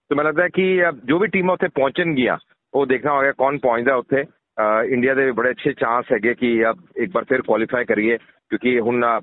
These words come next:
ਬੰਗਲਾਦੇਸ਼ ਨਾਲ ਸੀਰੀਜ਼ ਹੈਗੀ ਹੈ, ਫਿਰ ਆਸਟ੍ਰੇਲੀਆ ਨਾਲ ਇੱਕ ਜ਼ਬਰਦਸਤ ਕਾਂਟੇ ਦੀ ਟੱਕਰ ਹੋਣੇ ਵਾਲੀ ਹੈ ਜਦ ਇੰਡੀਅਨ ਟੀਮ ਆਸਟ੍ਰੇਲੀਆ ਜਾਏਗੀ। ਪਰ ਮੈਨੂੰ ਲੱਗਦਾ ਜੀ ਹਾਂ, ਇਹ ਜਿਹੜਾ ਪਲ ਹੈਗਾ, ਜਿਹੜਾ, ਅਹ, ਵਰਲਡ ਕੱਪ, ਅਹ, ਜੋ ਡਬਲਯੂ ਟੀ ਸੀ ਦਾ ਫਾਈਨਲ ਹੋਣਾ ਹੈ,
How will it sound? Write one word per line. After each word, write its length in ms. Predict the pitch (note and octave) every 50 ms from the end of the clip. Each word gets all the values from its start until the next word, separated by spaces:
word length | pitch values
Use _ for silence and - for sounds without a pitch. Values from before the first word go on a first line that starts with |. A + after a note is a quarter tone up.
| - -
ਬੰਗਲਾਦੇਸ਼ 480 | G#2+ A2 A2 A#2 B2+ B2+ A#2+ B2 A#2 - -
ਨਾਲ 120 | B2+ B2
ਸੀਰੀਜ਼ 380 | - - A#2+ A2+ A#2 A#2+ A2 G#2+
ਹੈਗੀ 260 | A#2 A2 G#2+ A#2 A#2+
ਹੈ, 180 | A#2+ B2 A#2 G#2+ - - _ _ _ _ _
ਫਿਰ 140 | B2 A#2 B2+
ਆਸਟ੍ਰੇਲੀਆ 480 | C3 A#2+ - - E3+ F3 G#3 A#3+ A#3
ਨਾਲ 220 | G#3 G3+ F#3+ F#3 F#3
ਇੱਕ 160 | - - E3+
ਜ਼ਬਰਦਸਤ 540 | D3 A2 - D3+ D#3 E3+ G#3 G3 F3+ C#3 -
ਕਾਂਟੇ 260 | - C3+ D3 C#3+ E3 E3+
ਦੀ 100 | E3 D3
ਟੱਕਰ 280 | D#3 D3 - D3 C#3+
ਹੋਣੇ 160 | C3 B2+ B2+
ਵਾਲੀ 300 | B2 B2 B2 B2 B2 B2+
ਹੈ 100 | B2+ B2+ B2 - - - _ _ _ -
ਜਦ 180 | F#2 A2+ A2+ A2+
ਇੰਡੀਅਨ 260 | A#2 A#2 A#2+ B2+ A2+
ਟੀਮ 180 | B2 B2 A#2
ਆਸਟ੍ਰੇਲੀਆ 380 | A#2 A2 - - A2+ A2+ B2 B2+
ਜਾਏਗੀ। 400 | A2+ A#2+ A2 G#2+ G#2+ G#2+ A#2+ C3 - _ _ _ _ _
ਪਰ 200 | - B2 A#2+ A#2+
ਮੈਨੂੰ 160 | A#2+ B2+ B2+ B2+
ਲੱਗਦਾ 180 | A#2+ A#2 C3+
ਜੀ 180 | C3 A2 B2 B2
ਹਾਂ, 140 | A2+ F#2 E2
ਇਹ 380 | D2+ - A#2 A#2 A#2+ B2+ B2+
ਜਿਹੜਾ 200 | A#2 G#2+ A#2+ B2
ਪਲ 280 | A#2 - B2+ B2+ C3+ B2
ਹੈਗਾ, 300 | A2+ G#2+ G2+ A#2+ A#2+ A#2+
ਜਿਹੜਾ, 280 | G#2+ G#2+ A2 A2+ A2+
ਅਹ, 640 | A2 G2 - - - - _ _ - G2+ G2 G2 G2 F#2+
ਵਰਲਡ 240 | G#2+ B2 C3+ C#3+ -
ਕੱਪ, 180 | - C#3+ B2+ - _ A#2+
ਅਹ, 240 | A2+ G#2+ G#2 G#2 G#2 - G#2+ A2+
ਜੋ 420 | A2 A2 A#2 A2 G2+ G2+ G#2 G2+
ਡਬਲਯੂ 240 | G2 G2+ G#2+ A#2 A#2+
ਟੀ 120 | A2+ C3
ਸੀ 160 | A2+ - C3+ C3
ਦਾ 140 | A#2 A2+
ਫਾਈਨਲ 300 | G#2+ - A2 A2+ A#2+ C3
ਹੋਣਾ 240 | B2+ A#2+ G#2+ G#2 G#2+
ਹੈ, 100 | A2 A2+